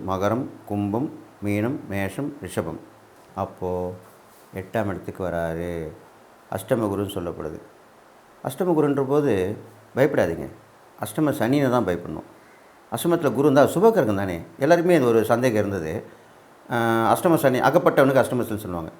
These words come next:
அதே மாதிரி குரு எட்டுல வந்துட்டான், அஷ்டம குருன்னு சொல்றோமே, அதிலும் பாதிப்பு ஏற்படுமே அப்படின்னு எல்லாருமே ஒரு சந்தேகம் இருந்தது. அதை இன்னைக்கு நான் நிவர்த்தி பண்றேன். அவர் குரு வந்து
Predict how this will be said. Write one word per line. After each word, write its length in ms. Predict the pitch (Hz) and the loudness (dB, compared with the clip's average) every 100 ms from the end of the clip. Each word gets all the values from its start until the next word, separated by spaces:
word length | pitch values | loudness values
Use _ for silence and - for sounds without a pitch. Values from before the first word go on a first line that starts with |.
| - | -2
அதே 160 | 160 | 2
மாதிரி 220 | 180 170 | 4 4
குரு 260 | 143 175 180 147 135 - - | 4 4 6 6 4 0 -4
எட்டுல 280 | 139 147 135 | -2 4 4
வந்துட்டான், 320 | 113 120 107 | 6 2 2
அஷ்டம 220 | 107 139 | 0 -2
குருன்னு 280 | 110 110 107 | 0 0 -2
சொல்றோமே, 300 | 98 87 90 90 - - - - | -2 -4 -4 -8 -16 -20 -20 0
அதிலும் 240 | 151 180 | 4 6
பாதிப்பு 320 | 123 131 127 | 6 4 2
ஏற்படுமே 360 | 101 95 95 92 - - - | 0 -2 -4 -6 -10 -12 -8
அப்படின்னு 420 | 107 117 110 104 | -4 -2 0 0
எல்லாருமே 400 | 101 113 117 113 | 2 2 0 0
ஒரு 220 | 98 92 | -2 -2
சந்தேகம் 340 | 107 107 113 | 0 0 0
இருந்தது. 340 | 92 95 90 - | -2 -4 -6 -6
அதை 160 | - 123 | -2 0
இன்னைக்கு 240 | 120 104 | 0 0
நான் 120 | 95 92 | -2 -2
நிவர்த்தி 280 | 101 104 | -4 -4
பண்றேன். 300 | 101 76 73 - - - - - - - - | -6 -6 -10 -14 -20 -20 -20 -20 -20 -20 -4
அவர் 260 | 117 117 101 | 0 0 0
குரு 220 | 131 156 | 2 4
வந்து 360 | 120 107 95 | 4 2 -2